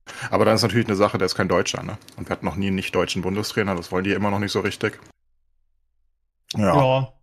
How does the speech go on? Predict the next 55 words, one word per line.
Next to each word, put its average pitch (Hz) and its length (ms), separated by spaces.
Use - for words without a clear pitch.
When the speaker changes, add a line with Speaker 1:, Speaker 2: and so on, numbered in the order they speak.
Speaker 2:
das, 151 280
Speaker 1:
Aber 104 180
Speaker 2:
ich 85 60
glaube, 170 200
da 170 140
sind 165 100
sie 156 140
entspannt 143 540
irgendwie. 127 380
Wenn 139 120
sie 143 80
jetzt, 147 200
äh, - 40
einen 139 300
Trainer 170 320
suchen, 143 420
es 143 80
sind 160 140
ja 160 80
nicht 147 140
viele 151 240
große 147 560
Kandidaten 147 500
auf 131 140
dem 151 80
Markt, 135 280
das 131 80
ist - 80
das 131 80
Problem. 131 560
So 139 80
einen 135 100
Klopp 143 200
kriegst - 240
du 139 40
ja 123 40
nicht, 123 120
Speaker 1:
Ja, 101 220
Speaker 2:
leider. 120 160
Speaker 1:
also 98 200
Van 104 140
Gaal 110 220
hat 143 120
gesagt 120 360
zum 117 100
Beispiel, 104 400
ne, 113 80
das 101 120
ist 87 80
ja 92 120
auch 95 100
eine 107 100
Option 95 380
einfach, 98 560
ähm, 85 380